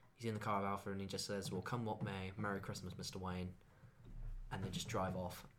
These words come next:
It's a really nice thing, and you can even hear beautiful, beautiful, beautiful little score by Danny Elfman. It's got the little chiming of the Christmas notes, and then just slowly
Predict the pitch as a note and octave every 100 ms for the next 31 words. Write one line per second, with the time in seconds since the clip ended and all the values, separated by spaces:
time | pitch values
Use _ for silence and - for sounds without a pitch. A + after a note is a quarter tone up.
0 | - - G2+ G#2 A#2 B2 A#2+ A2+ A2 G2+
1 | G2+ G2+ A#2 C3 C#3 C#3+ B2+ G#2 F#2 F#2+
2 | - - - - - - - - A#2+ B2
3 | A#2 G#2+ - - A#2 C3+ C#3 - G2 -
4 | - C#3+ D3 C#3+ A#2+ G#2+ F#2+ - A2 G2
5 | F#2+ G2+ G2+ G2 F#2 F#2+ F#2 - - G#2
6 | B2 - - A#2+ A2 G#2+ G#2+ G#2+ A2 -
7 | G#2+ F#2+ - G2 F#2 - F#2 G2+ G2 G#2
8 | - B2+ A#2+ A#2 G#2 F#2 F2+